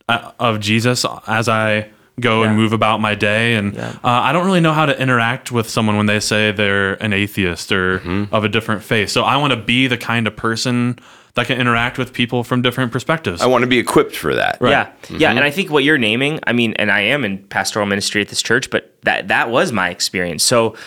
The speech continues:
Speaker 3: Hmm.
Speaker 2: you know, I came out of Cedarville with a major in Bible, or, uh, an undergraduate degree, bachelor's in Bible. And, um, just to be frank, like, I was plenty happy to have a couple years out of the classroom and just to kinda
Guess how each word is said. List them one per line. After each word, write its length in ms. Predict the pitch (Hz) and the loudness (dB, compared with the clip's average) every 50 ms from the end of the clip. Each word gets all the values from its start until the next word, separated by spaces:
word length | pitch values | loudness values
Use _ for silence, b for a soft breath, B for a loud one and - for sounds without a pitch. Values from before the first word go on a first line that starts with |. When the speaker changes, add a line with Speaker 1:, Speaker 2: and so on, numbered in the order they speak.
| B B B | B B B
Speaker 3:
Hmm. 60 | 98 | -2
Speaker 2:
you 100 | 101 123 | 0 2
know, 60 | 120 113 | 2 2
I 100 | 113 127 | 2 0
came 280 | 123 - - 135 117 | -2 -4 -4 -2 0
out 180 | 117 113 110 107 | 0 0 0 -2
of 80 | 101 - | -4 -4
Cedarville 640 | - - - 127 120 120 107 104 110 107 107 104 | -4 -4 -2 0 0 0 2 2 2 2 2 2
with 140 | 98 101 101 | 0 -2 -4
a 40 | 101 | -4
major 500 | 95 98 95 85 90 110 107 110 107 104 | -4 -2 -2 0 0 0 0 2 2 2
in 100 | 98 98 | 2 2
Bible, 640 | 95 101 92 95 101 101 104 104 101 101 101 101 101 B B B | 0 0 0 0 0 0 0 0 0 0 -2 -4 -6 B B B
or, 160 | B 104 104 104 - - | B -2 -2 -2 -2 -2
uh, 220 | 98 92 92 87 - - | 0 0 0 -2 -2 -2
an 120 | - 113 | 0 2
undergraduate 560 | 110 113 113 110 107 95 107 101 101 101 104 - | 2 2 2 0 0 0 0 0 0 -2 -4 -6
degree, 160 | 98 98 92 | -8 -6 -2
bachelor's 340 | 101 98 98 - 110 98 92 | 0 0 0 -2 -6 -10 -8
in 80 | 95 | -4
Bible. 520 | 92 95 95 95 92 98 95 92 92 92 B B B B B B B - | -2 0 0 0 0 -2 -2 -2 -2 -6 B B B B B B B -2
And, 300 | 110 107 104 101 101 98 | 0 0 0 0 0 0
um, 220 | 101 95 95 92 90 | 0 0 0 0 -2
just 140 | - - - | -4 -4 -2
to 40 | 135 | -2
be 80 | 131 | -2
frank, 300 | 120 - 123 127 147 156 - | 0 0 0 0 0 0 -2
like, 140 | 110 - - - | -4 -2 -2 -2
I 140 | 98 104 117 | 0 0 0
was 140 | 139 139 131 | 0 -2 -4
plenty 420 | - - - 123 120 120 - 123 107 | -6 -4 -2 0 0 0 0 0 -2
happy 360 | 95 - 95 95 - 95 92 | 0 0 -2 -2 -2 -4 -2
to 60 | - 90 | -2 -2
have 120 | 92 95 | -2 -2
a 40 | 98 | -2
couple 320 | - - 110 - 104 104 | -6 -6 -6 -2 -2 0
years 240 | 98 95 98 98 - | 2 2 2 0 0
out 220 | - - 92 92 92 | 0 0 0 0 0
of 40 | 90 | -2
the 80 | 92 | -6
classroom 640 | - - 95 87 87 87 - - - 90 85 85 87 | -4 -2 0 0 0 0 -2 -4 -4 -4 -4 -2 -4
and 100 | 90 90 | -4 -2
just 180 | 92 98 - - | -2 -2 -2 -2
to 60 | 117 | -2
kinda 560 | - - - 95 98 101 101 98 98 98 98 | -2 -2 0 0 2 2 2 2 2 0 -2